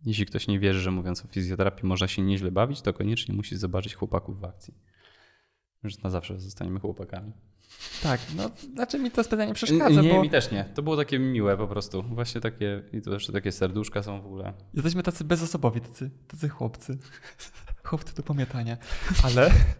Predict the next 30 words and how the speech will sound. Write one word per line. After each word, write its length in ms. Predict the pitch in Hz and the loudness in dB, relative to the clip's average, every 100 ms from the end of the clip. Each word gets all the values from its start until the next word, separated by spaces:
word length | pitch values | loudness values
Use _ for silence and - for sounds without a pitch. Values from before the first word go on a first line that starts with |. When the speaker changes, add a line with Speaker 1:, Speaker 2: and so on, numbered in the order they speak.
| - | -6
Speaker 1:
<laughs> 380 | - - 143 | -12 -12 -4
Speaker 2:
Weronice 500 | 135 143 147 190 196 175 | 4 6 6 4 4 2
Speaker 1:
Super. 160 | - 127 | 0 4
Speaker 2:
bardzo 320 | 143 156 139 | 6 6 6
Speaker 1:
Tak, 160 | - 110 | 6 6
tak, 80 | 131 | 4
Speaker 2:
dziękujemy. 460 | 104 123 185 202 - | 4 4 2 0 -8
Speaker 1:
tak. 80 | - 120 120 120 | -6 -2 0 -2
Speaker 2:
E, 40 | |
bardzo 240 | 120 147 131 | 0 0 0
dziękujemy 340 | 131 127 143 | -2 -2 -2
za 80 | 127 | -2
komentarz 720 | - 135 170 - 170 165 - - | 0 0 0 0 0 0 -4 -6
i, 320 | 143 147 151 - | -4 -2 -2 -2
e, 320 | 131 127 123 127 - _ _ _ - - | -2 0 -4 -8 -18 _ _ _ -20 -16
zachęcamy 420 | - 240 170 165 147 | 0 2 2 2 2
was 140 | 139 | 0
do, 120 | 131 | 0
właśnie 220 | 135 - | -2 -2
do 60 | 120 | -4
subskrypcji 720 | 117 123 - 170 - 160 151 - - - - | -2 -4 -2 -4 -2 -2 -2 -4 -20 -14 -2
i 40 | |
do 60 | 147 | -2
stawiania 260 | - 135 135 | 0 -2 -2
jakichś 360 | 127 120 - | -4 -8 -6
miłych 520 | 127 131 120 120 120 - | -4 0 2 0 -2 -10
słów, 460 | - - 113 113 - - | -10 -6 -4 -4 -10 -8
e, 300 | 113 113 110 - _ - | -6 -6 -8 -12 _ -2
pod 200 | - 117 | -2 0
naszym 400 | 113 - 113 | -2 -2 -6